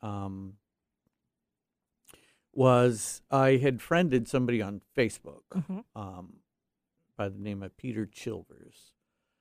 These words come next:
Speaker 1: and who, um, is a software guy, and he made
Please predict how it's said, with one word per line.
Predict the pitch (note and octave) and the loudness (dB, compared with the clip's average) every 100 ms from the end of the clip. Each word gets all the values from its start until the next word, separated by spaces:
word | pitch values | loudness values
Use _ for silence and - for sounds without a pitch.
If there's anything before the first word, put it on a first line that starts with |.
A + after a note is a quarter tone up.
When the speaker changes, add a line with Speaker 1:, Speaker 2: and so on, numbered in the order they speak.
| _ _ _ _ | _ _ _ _
Speaker 1:
and | A#2 G#2 G#2 G2 - | -8 -6 -6 -8 -6
who, | B2+ A#2 A#2 A2 - _ _ _ _ _ _ _ _ _ | 0 2 2 -2 -6 _ _ _ _ _ _ _ _ _
um, | G#2 F2+ F2 F2+ F#2 - | -18 -16 -16 -18 -20 -14
is | A2+ G2+ | -14 -12
a | |
software | G2+ C3+ C#3 - A2+ G#2 G2+ G2+ - _ _ _ _ _ _ _ _ - | -4 0 0 0 -2 -2 -2 -6 -14 _ _ _ _ _ _ _ _ -14
guy, | G2 F#2 F2 F#2+ A2+ - | -10 -8 -10 -12 -14 -14
and | A2 | -12
he | G#2+ | -8
made | G#2+ A2+ A#2 A2+ A2 G#2 | -6 -2 0 0 -2 -6